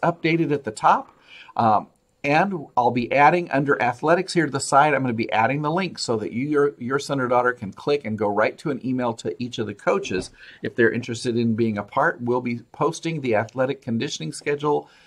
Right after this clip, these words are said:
and some of those other important pieces of information. Thank you, as always, each and every week for helping us to spread our values as a Raja family and community. Thank you all, as always, for helping us to promote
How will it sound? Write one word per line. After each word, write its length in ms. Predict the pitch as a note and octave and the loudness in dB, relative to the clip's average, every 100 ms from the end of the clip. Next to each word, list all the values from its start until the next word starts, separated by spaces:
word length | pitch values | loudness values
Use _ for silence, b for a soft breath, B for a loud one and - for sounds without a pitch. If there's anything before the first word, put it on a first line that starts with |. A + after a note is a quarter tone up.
| b b | b b
and 160 | - G#2 | -8 -4
some 160 | - C#3 | 0 0
of 140 | B2+ | 2
those 180 | B2+ A#2 | 2 2
other 240 | B2 B2+ | 0 0
important 440 | A2 G#2+ B2+ A#2+ A2+ | -4 0 -2 -2 -4
pieces 380 | A#2 - A2 | -8 -6 -6
of 120 | G#2 G#2 | -6 -6
information. 720 | G2+ - F#2+ F2+ - F2+ - _ _ _ _ _ _ _ _ _ - - B B - | -6 -6 -6 -8 -10 -16 -20 _ _ _ _ _ _ _ _ _ -20 -20 B B 0
Thank 240 | C3+ C3+ | 2 4
you, 220 | C#3+ C#3 | 2 4
as 220 | B2 B2 | 4 2
always, 600 | - C3 C#3+ C3+ B2 A#2+ | 2 6 8 8 4 0
each 220 | D#3 D3 C3 | -6 -6 -2
and 80 | |
every 200 | B2 A2+ | -2 0
week 200 | A2 A2+ | 0 0
for 120 | - A2 | -2 0
helping 360 | B2 A#2+ A#2 | 0 0 -6
us 120 | A2 - | -6 -8
to 100 | A2 | -10
spread 520 | - - A#2+ B2 B2 _ _ _ - | -8 -2 0 0 -4 _ _ _ -2
our 160 | G2+ | -2
values 540 | F#2 A#2 C3+ D3+ D3 C#3 | 4 6 8 6 2 0
as 200 | - G#2 | -2 -2
a 60 | |
Raja 460 | G2 A2+ B2 B2+ A#2 | 0 2 2 4 2
family 480 | - A#2 A#2 A#2+ A#2+ | 0 -2 -2 -2 -4
and 140 | A2+ | -4
community. 560 | - A#2+ C#3 C#3+ D3 - b b b b _ | -4 -2 0 0 -2 -8 b b b b _
Thank 320 | D3+ F3 E3+ | 4 4 4
you 140 | F3+ | 2
all, 320 | - C3+ D3+ - | 6 6 6 6
as 220 | C#3+ D3 | 4 8
always, 360 | C3 A2 F#2+ - | 8 8 2 -4
for 140 | G2+ | -6
helping 380 | A2 C#3+ D#3+ D3 | 0 2 2 -4
us 120 | C#3 | -6
to 120 | - | -6
promote 500 | D3 - C3 C#3 F2+ | -6 -2 0 2 0